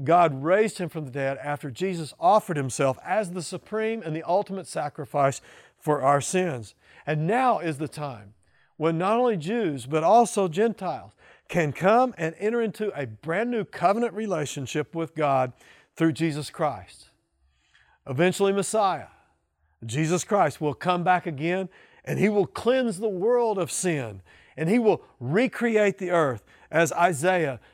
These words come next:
chapter sixty-five and sixty-six talk about, and Zephaniah chapter three. The creation now is spoiled by sin, but one day will be made whole again.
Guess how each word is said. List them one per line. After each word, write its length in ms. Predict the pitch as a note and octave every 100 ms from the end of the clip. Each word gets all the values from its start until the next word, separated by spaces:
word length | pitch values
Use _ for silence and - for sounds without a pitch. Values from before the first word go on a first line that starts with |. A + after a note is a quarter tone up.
| _
chapter 280 | F#3 F3 D#3
sixty-five 640 | - F#3+ - E3 F3+ E3+
and 120 | D3+
sixty-six 560 | - E3 D#3+ - D#3+ -
talk 240 | D3+ C3
about, 320 | C#3 C#3 C3 - -
and 160 | - E3
Zephaniah 680 | C3 G#3 F#3+ E3+ E3+ D3+ B2 - _
chapter 380 | - D#3+ -
three. 500 | B2+ E3+ E3 C3 G2 - _ _ _ _ _ _ _ _ _ _ _ _ _
The 80 | C#3+
creation 500 | - F#3+ G#3 G#3 E3+
now 380 | F3+ G3 G#3+ G3
is 140 | D3 B2+
spoiled 500 | - - E3+ F3 D#3
by 160 | E3+
sin, 560 | D3+ - E3+ C#3+ G#2+ F#2 _ _ _ _ _
but 180 | C3+ B2
one 280 | C3 F3 F3+
day 400 | F3+ F3+ F#3 F3 _
will 140 | - D3+
be 160 | D3+
made 300 | C#3 C#3 C3+
whole 420 | A#2 C#3+ C#3 C#3+ C#3+
again. 520 | C3+ C#3+ B2+ G#2